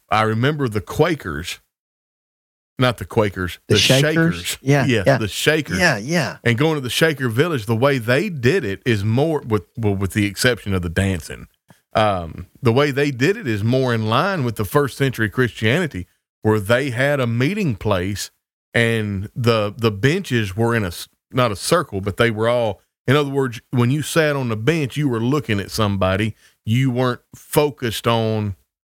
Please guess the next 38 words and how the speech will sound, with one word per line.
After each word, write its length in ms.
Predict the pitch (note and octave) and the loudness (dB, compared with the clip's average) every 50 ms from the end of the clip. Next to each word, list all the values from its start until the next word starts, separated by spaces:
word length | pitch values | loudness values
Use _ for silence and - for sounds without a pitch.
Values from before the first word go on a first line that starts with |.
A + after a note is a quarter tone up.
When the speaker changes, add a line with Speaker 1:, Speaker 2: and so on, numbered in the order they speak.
| _ _ _ _ _ | _ _ _ _ _
Speaker 1:
like, 160 | - A2+ G2+ | -2 0 2
it 120 | B2+ C3+ C3+ | 0 0 2
wasn't 340 | C#3+ D3+ C#3+ C3+ B2 A2+ - | 0 0 0 -2 -6 -6 -2
every, 320 | C#3+ C3 C#3 C3 C3 B2 A2+ - | 0 2 2 2 0 -2 -2 0
it 140 | C#3 C3+ C#3 | 0 0 2
wasn't 520 | D3+ E3 E3+ D3+ C3 A#2+ G#2+ G#2+ G#2+ - | 2 0 0 -2 -4 -4 -4 -4 -2 0
like 240 | B2+ B2 A#2+ - - | 2 2 2 2 0
it 120 | A#2+ A2+ | 0 0
is 300 | A#2+ B2 A#2+ A#2 A2 G2 | 2 2 2 0 0 0
in 120 | A2 A2 A2 | 0 0 0
our 200 | G#2+ G#2 G2 G#2+ | 0 0 -2 0
modern 340 | - A2+ A2 A2 G#2 G2 F#2 | 0 2 2 2 2 0 -2
church 300 | F2 - G#2 G2 E2+ - | -2 0 0 0 -2 -2
buildings. 440 | - F#2 E2+ D#2+ - - D2 - - _ _ | -2 -2 -2 -4 -6 -10 -14 -16 -18 _ _
Speaker 2:
Yeah, 160 | - G2+ E2+ - - | -8 -6 -6 -6 -4
where 140 | A2 A2 G#2+ | -2 0 0
everybody's 380 | G#2+ G2+ A#2+ G#2+ G2+ F#2 - | 2 2 2 2 2 -2 -2
focusing 460 | - - A2+ G#2+ A2 G#2+ - G#2+ G2 | 0 2 2 2 0 -2 -2 -2 -2
on 320 | F#2 F2+ F2+ F2+ E2+ E2 F2 _ _ _ _ - | -2 -4 -6 -8 -10 -12 -14 _ _ _ _ 4
only 460 | D3 D#3 E3 E3 D#3+ C#3+ B2 A2+ A2 | 4 6 4 2 0 -2 -2 -2 0
one 320 | G2+ G2+ A#2 A2 G#2 G2 | 2 2 2 2 2 0
point, 440 | - - - B2 A2+ F#2+ E2+ E2 - _ _ - | 0 0 2 2 2 0 -2 -8 -16 _ _ -4
you 120 | G#2 G2 | -2 2
know, 60 | D3+ | 2
Speaker 1:
Yeah. 120 | C3+ B2 G#2+ | 4 4 4
Speaker 2:
where 100 | G2+ G#2 | 2 0
the 100 | F2+ - | 0 -2
pulpit 460 | - - C#3 C3 - - G2 F2 E2+ | 0 2 2 2 2 0 -8 -10 -10
is. 320 | E2 D#2 D2 D#3+ - - - _ _ _ _ _ _ _ _ _ _ _ _ _ _ - | -12 -16 -14 -14 -14 -16 -16 _ _ _ _ _ _ _ _ _ _ _ _ _ _ -2
Speaker 1:
Yeah, 120 | A#2 A2 G#2+ | 0 0 2
when 220 | - B2 B2 B2+ | 2 2 2 2
you 100 | B2+ A#2+ | 2 0
sang, 340 | G#2 - D3 C#3 C#3 C3 A#2+ | 0 0 0 0 2 0 0
you 80 | A#2 G#2 | -2 -2
sang 340 | - - C3 B2 B2 A#2+ G#2 | -2 0 0 2 2 0 -2
to 160 | - A2+ A2 | -2 0 0
each 160 | G#2+ G#2 - - | 0 0 0 0
other. 420 | G#2+ G#2 F#2+ F2 E2 D2 E2+ G2+ | 0 0 0 -2 -6 -10 -12 -16